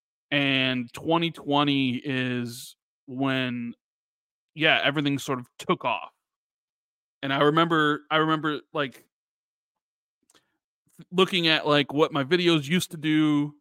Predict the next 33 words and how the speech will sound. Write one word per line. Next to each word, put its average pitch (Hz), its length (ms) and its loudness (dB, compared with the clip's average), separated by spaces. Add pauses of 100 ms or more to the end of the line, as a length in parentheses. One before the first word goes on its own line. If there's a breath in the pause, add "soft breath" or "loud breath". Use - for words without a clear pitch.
(420)
and 143 60 -6
what 143 80 -4
my 147 100 -2
podcast 170 500 -2
used 185 200 -6
to 165 60 -16
do 151 120 -4
before 185 400 -2
that, 139 340 2 (100)
and 143 120 -4
then, 139 180 -2
like, 131 300 -6
I 135 80 0
was 135 140 -4
putting - 220 -12
out 135 160 -8
videos, 165 420 0
and 127 100 -14
I 151 100 -10
was, 147 220 -14
like, 127 280 -18 (1080)
I - 60 -16
was 160 80 -8
getting, 156 180 -4
like, 123 140 -6
a 123 80 -8
hundred 170 360 -4
thousand 160 360 0
views 147 260 -2
a 135 40 -4
video. 139 800 -2 (800)
I 131 120 0
was, 131 240 -6